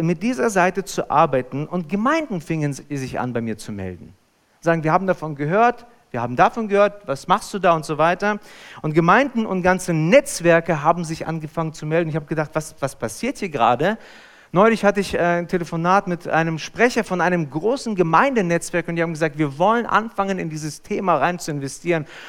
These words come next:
Und ich hab, ich hab gedacht, „Irgendwie übersteigt das gerade meine Vorstellungskraft.“ Ja?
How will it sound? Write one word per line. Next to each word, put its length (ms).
Und 80
ich 100
hab, 80
ich 140
hab 140
gedacht, 220
„Irgendwie 400
übersteigt 480
das 120
gerade 220
meine 140
Vorstellungskraft.“ 960
Ja? 160